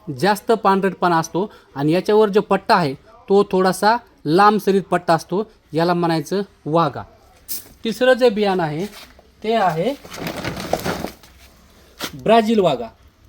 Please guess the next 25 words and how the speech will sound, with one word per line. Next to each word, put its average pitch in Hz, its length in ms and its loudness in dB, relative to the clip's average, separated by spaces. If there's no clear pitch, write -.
ब्राझील 190 360 0
वाघामध्ये 160 640 -2
तो 196 140 2
बियाचा 208 480 4
जो 220 160 4
कलर 208 300 2
आहे, 175 220 2
तो 196 380 -4
थोडासा 196 440 -2
जास्त 196 400 0
पांढरट 185 380 0
राहतो. 165 400 -2
याच्यावर 180 380 2
लाल 196 340 4
जे 214 140 4
डॉट, 202 220 2
डॉट, 196 200 0
डॉट 190 220 -2
आहेत, 170 200 0
हे 156 60 -4
जास्त 220 340 0
प्रमाणामध्ये 190 600 0
राहतात, 165 320 0
याला 190 280 2
म्हणायचं 175 540 -2